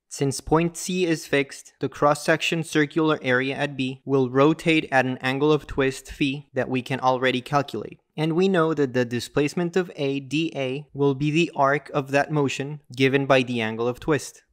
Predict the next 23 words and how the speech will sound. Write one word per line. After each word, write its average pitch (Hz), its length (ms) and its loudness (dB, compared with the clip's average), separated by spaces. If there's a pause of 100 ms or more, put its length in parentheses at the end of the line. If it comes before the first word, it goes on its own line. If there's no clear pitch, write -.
(180)
Substituting 160 720 0
for 156 200 0
the 127 200 -2
angle 135 280 0
of 151 220 -2
twist - 480 -2 (100)
and 123 160 -4
the 117 80 -2
torque 139 380 0
T, 143 300 -8 (260)
and 135 140 -2
using 147 320 0
what 147 180 0
we 135 120 0
learned 135 280 -2
from 147 220 -4
the - 80 -2
polar 143 460 0
second 143 360 -2
moment 139 320 -6
of 123 140 -4
area 127 300 0
J, 131 420 -4